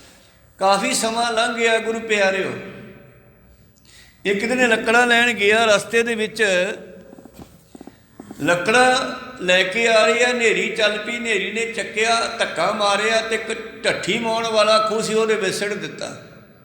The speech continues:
ਤੇ ਧੰਨ ਧੰਨ ਸ਼੍ਰੀ ਗੁਰੂ ਅਰਜਨ ਦੇਵ ਜੀ ਮਹਾਰਾਜ ਦੀਵਾਨ ਵਿੱਚੋਂ ਉੱਠ ਕੇ ਚੱਲ ਪਏ ਨੰਗੇ ਪੈਰੀ। ਸਿੱਖ ਕਹਿੰਦੇ, "ਜੀ ਕੀ ਹੋ ਗਿਆ?" ਕਹਿੰਦੇ, "ਰੱਸਾ ਤੇ ਟੋਕਰਾ ਲਿਆਓ।" ਮਗਰੇ ਸਿੱਖ ਸੰਗਤਾਂ ਚੱਲ ਪਈਆਂ,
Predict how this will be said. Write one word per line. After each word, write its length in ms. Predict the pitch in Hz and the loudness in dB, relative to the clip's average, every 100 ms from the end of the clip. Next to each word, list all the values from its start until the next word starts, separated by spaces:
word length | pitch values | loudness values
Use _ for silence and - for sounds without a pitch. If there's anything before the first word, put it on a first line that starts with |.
| _ _ _ _ _ _ _ _ - - _ _ _ _ | _ _ _ _ _ _ _ _ -20 -20 _ _ _ _
ਤੇ 120 | 220 | 2
ਧੰਨ 360 | 214 214 190 185 | 4 2 2 2
ਧੰਨ 200 | 247 254 | 0 0
ਸ਼੍ਰੀ 220 | 247 247 | -2 -2
ਗੁਰੂ 320 | 233 240 240 | -4 -4 0
ਅਰਜਨ 360 | 220 196 226 233 | 0 0 -2 0
ਦੇਵ 260 | 226 220 226 | 2 2 0
ਜੀ 80 | |
ਮਹਾਰਾਜ 720 | 226 202 180 196 220 208 214 202 170 180 - - - - - - - - - - _ _ _ _ _ 123 | -4 -2 0 2 2 2 2 0 -2 -4 -8 -14 -18 -20 -20 -20 -20 -20 -20 -20 _ _ _ _ _ 0
ਦੀਵਾਨ 440 | 180 180 196 233 | 2 4 4 2
ਵਿੱਚੋਂ 360 | 247 247 247 240 | 0 -4 -2 0
ਉੱਠ 200 | 220 196 | 0 -2
ਕੇ 200 | - 240 | -6 -6
ਚੱਲ 320 | - 208 208 | 0 -2 -2
ਪਏ 200 | 208 233 | -2 -2
ਨੰਗੇ 300 | 220 208 220 | -2 0 2
ਪੈਰੀ। 360 | 220 208 202 | 2 0 0
ਸਿੱਖ 260 | 196 214 208 | -2 -2 -2
ਕਹਿੰਦੇ, 240 | 214 220 | -4 -2
"ਜੀ 100 | 233 | -2
ਕੀ 220 | 226 226 240 | -2 -4 -2
ਹੋ 140 | 226 | 0
ਗਿਆ?" 220 | 165 143 123 - - - - - | 0 -2 -4 -12 -16 -18 -20 -6
ਕਹਿੰਦੇ, 280 | 190 220 226 | -4 0 2
"ਰੱਸਾ 320 | 190 175 220 | 2 0 -2
ਤੇ 140 | 220 | -2
ਟੋਕਰਾ 400 | 220 220 214 214 | -4 -4 -4 -2
ਲਿਆਓ।" 340 | 220 196 165 147 - - - - - - - - - | -2 -2 -4 -6 -12 -16 -18 -20 -20 -20 -20 -20 -8
ਮਗਰੇ 360 | 147 185 226 226 | 0 2 4 4
ਸਿੱਖ 240 | 214 208 | 2 -2
ਸੰਗਤਾਂ 400 | - 202 208 226 | -2 -2 0 -2
ਚੱਲ 260 | 214 208 208 | 2 0 -2
ਪਈਆਂ, 300 | 208 190 | -6 -6